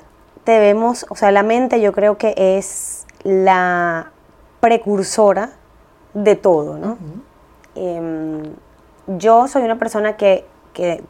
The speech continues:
Speaker 1: no tengo el hábito de, de hacer terapia. No lo tengo, muy mal, no copien eso. Pero a veces, o sea, sí he tenido, sí he, sí he ido, pero no soy una persona constante
Speaker 2: Constante.
Speaker 1: con la
Speaker 2: Ujú.
Speaker 1: terapia.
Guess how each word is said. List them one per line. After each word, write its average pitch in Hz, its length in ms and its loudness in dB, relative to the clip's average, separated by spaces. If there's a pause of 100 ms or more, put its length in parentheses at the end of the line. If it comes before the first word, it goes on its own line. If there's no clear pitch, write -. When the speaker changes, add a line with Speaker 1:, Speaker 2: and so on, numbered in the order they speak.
(160)
Speaker 1:
no 196 360 2
tengo 233 380 2
el 208 120 2
hábito 220 560 0
de, 165 800 -2 (400)
de 185 100 2
hacer 180 240 0
terapia. 196 460 0 (800)
No 185 340 2
lo 185 140 0
tengo, 170 380 -2 (160)
muy 175 220 -4
mal, 156 360 -4
no 170 160 -8
copien 170 360 -4
eso. 151 260 -14 (540)
Pero 233 480 4 (480)
a 196 140 4
veces, 220 640 0 (160)
o 185 40 -10
sea, 202 160 2
sí 214 180 0
he 214 60 4
tenido, 202 440 0
sí - 160 0
he, 190 200 0
sí - 140 0
he 208 100 6
ido, 254 200 0
pero 233 160 -2
no 190 100 -2
soy 196 140 -4
una 214 140 0
persona 196 340 -6
constante 190 240 0
Speaker 2:
Constante. 170 560 0
Speaker 1:
con 160 120 -2
la 151 60 -8
Speaker 2:
Ujú. 185 60 -6
Speaker 1:
terapia. 185 400 -2